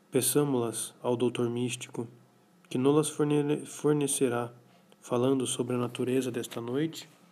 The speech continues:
sua necessidade e seus diversos modos. Natureza da noite.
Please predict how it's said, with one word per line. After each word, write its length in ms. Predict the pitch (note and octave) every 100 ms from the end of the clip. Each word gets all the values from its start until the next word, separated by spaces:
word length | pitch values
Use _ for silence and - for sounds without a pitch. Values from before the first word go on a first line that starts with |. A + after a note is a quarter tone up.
| - - -
sua 180 | - B2+
necessidade 880 | B2 B2 A#2 - A#2 B2+ C3+ C3 C3+ - - - - -
e 40 |
seus 280 | - B2+ A2+
diversos 480 | A#2 B2 B2+ - A2+
modos. 520 | G#2+ G#2+ A2 - - _ _ _ _ _ _ _ _ _ _ _ _ _ _ _ _ _ _ _ _ _ - _ _ _ - _ _ _ _ _ _ - _ _ _ _ -
Natureza 580 | C3 C3 C3 B2 C3 C3
da 140 | A#2+
noite. 420 | G#2+ G2+ G2 -